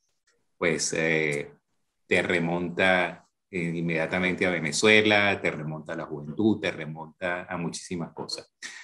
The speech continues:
Lo interesante es que luego, este, pues, tú te das cuenta que esta persona, pues, tiene muchísimas cualidades, entre ellas que es una persona que,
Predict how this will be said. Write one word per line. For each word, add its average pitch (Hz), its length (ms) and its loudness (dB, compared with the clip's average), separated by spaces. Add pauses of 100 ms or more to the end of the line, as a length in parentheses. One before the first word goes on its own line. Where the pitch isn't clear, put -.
(400)
Lo 110 100 10
interesante 104 600 6
es 120 100 2
que 113 120 6
luego, 104 560 8
este, 90 320 0
pues, 87 180 -2
tú - 140 0
te 95 140 4
das 98 160 0
cuenta 101 340 0
que 107 80 -2
esta 101 220 -4
persona, 87 440 -8
pues, 87 200 -10
tiene 87 580 -2 (1120)
muchísimas 95 600 0
cualidades, 98 600 4
entre 78 440 -4
ellas 85 280 -4
que 78 180 -12
es 76 60 -14
una 82 200 -10
persona 78 420 -12
que, - 380 -6